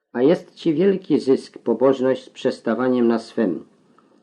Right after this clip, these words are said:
albowiem niceśmy nie przynieśli na ten świat – bez pochyby też wynieść nic nie możemy. Ale mając żywność i odzienie, na tem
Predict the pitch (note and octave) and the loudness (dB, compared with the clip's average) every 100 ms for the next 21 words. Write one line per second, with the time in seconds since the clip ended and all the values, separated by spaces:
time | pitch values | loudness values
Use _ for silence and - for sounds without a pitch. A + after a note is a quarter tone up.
0 | _ _ A2+ A#2 D3+ D#3 C#3+ C#3 C#3+ C#3 | _ _ -4 0 2 4 6 6 4 2
1 | F3 - C#3 A#2+ A2 A2+ A#2 A#2+ - A#2 | -4 -2 0 0 0 0 0 -2 -2 0
2 | C#3 - A#2 A#2+ B2 A2+ F#2+ - G#2+ B2+ | 0 -2 -2 -2 -2 -4 -6 -6 -4 -4
3 | - - _ _ _ _ _ - B2 D3+ | -4 -12 _ _ _ _ _ -8 -2 -2
4 | - B2 A2 - F3+ C#3+ - G2 F2 - | -4 -8 -6 -6 -2 -2 -2 -6 -8 -12
5 | - - E2 A2+ D#3+ D#3 D3+ - - E2+ | -20 -18 -6 -2 0 0 -2 -12 -18 -6
6 | B2 D#3+ - - C3 C3+ A2+ F#2+ D#2 E2 | -4 -4 -8 -4 0 0 0 -4 -6 -12
7 | - _ _ _ _ _ _ _ _ _ | -20 _ _ _ _ _ _ _ _ _
8 | _ _ _ _ _ _ _ _ B2+ B2+ | _ _ _ _ _ _ _ _ -2 2
9 | C#3 E3 D#3+ C#3 A2+ G3 D3 B2+ - - | 2 4 2 0 -2 -6 -2 -2 -4 -10
10 | - B2+ A#2 F#2+ G2+ D#3 F3 G#2 D2+ - | -12 -8 -6 -6 -2 0 0 -2 -4 -14
11 | - F2 G#2 D#3 E3 D#3 | -12 -4 -2 -2 -4 -4